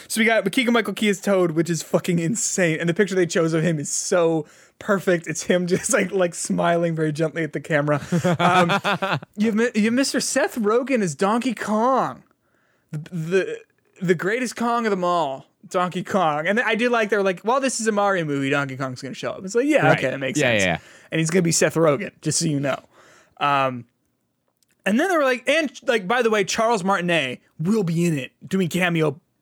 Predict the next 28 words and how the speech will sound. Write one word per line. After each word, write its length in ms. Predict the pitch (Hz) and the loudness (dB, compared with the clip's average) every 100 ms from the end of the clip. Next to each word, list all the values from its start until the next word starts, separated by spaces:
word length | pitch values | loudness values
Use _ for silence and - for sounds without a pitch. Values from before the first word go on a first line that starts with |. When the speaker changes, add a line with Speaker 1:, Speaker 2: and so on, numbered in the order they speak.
| _ 160 | _ -6
Speaker 1:
appearance, 520 | 156 175 147 131 143 | -2 -2 -2 -4 -6
like, 220 | 156 151 135 | 0 0 0
performances," 720 | 160 156 135 117 - - - - - - _ _ | 0 2 0 -4 -10 -12 -14 -18 -20 -20 _ _
which 420 | 208 269 - - _ _ _ _ _ - | 0 2 0 -6 _ _ _ _ _ -12
Speaker 2:
Eh, 160 | - 117 _ | -12 -12 _
like, 260 | 139 143 127 _ - | 0 0 0 _ -6
what? 480 | 156 123 175 320 - _ - - | -2 2 2 0 -6 _ -14 -2
Speaker 1:
which 180 | 196 220 | -2 0
is 100 | 175 | 0
weird. 460 | 196 160 127 123 - _ _ _ | 4 4 4 0 -12 _ _ _
Uh, 120 | 131 - | -12 -4
Speaker 2:
Yeah. 160 | 277 277 | 0 2
Speaker 1:
so 360 | 208 214 175 - - | 2 2 -2 -6 -6
Charles 240 | 277 285 | -2 0
Martinet, 520 | 247 220 220 175 147 | 0 0 0 0 0
by 140 | 143 151 | 0 0
the 100 | 147 | 0
way, 220 | 131 110 | 0 -4
if 120 | - | -4
you're 80 | 185 | -2
not 100 | 202 | -2
familiar, 300 | 165 151 135 | 0 0 0
is 160 | 123 151 | -2 -2
the 40 | |
voice 240 | 160 254 226 | -2 0 -2
of 80 | |
Mario. 540 | 175 147 123 - - - _ | 0 0 -2 -6 -12 -16 _
But 220 | 160 151 | -6 -6